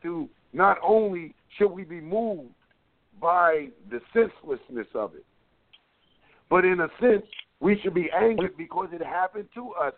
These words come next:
as if that was our child or happening to us directly. We should feel some accountability, some responsibility. And I'm willing to guarantee you, once we start feeling that real strong emotion, that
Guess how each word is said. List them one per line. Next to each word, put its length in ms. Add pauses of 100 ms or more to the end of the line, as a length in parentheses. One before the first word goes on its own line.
as 100
if 200
that 180
was 160
our 140 (100)
child 400
or 80
happening 480
to 60
us 320
directly. 580 (300)
We 260
should 180 (120)
feel 500 (340)
some 200
accountability, 1000 (720)
some 200
responsibility. 920 (680)
And 140
I'm 140
willing 320
to 80
guarantee 680
you, 100
once 360
we 220
start 240 (140)
feeling 360
that 240 (580)
real 300 (140)
strong 500
emotion, 600 (500)
that 200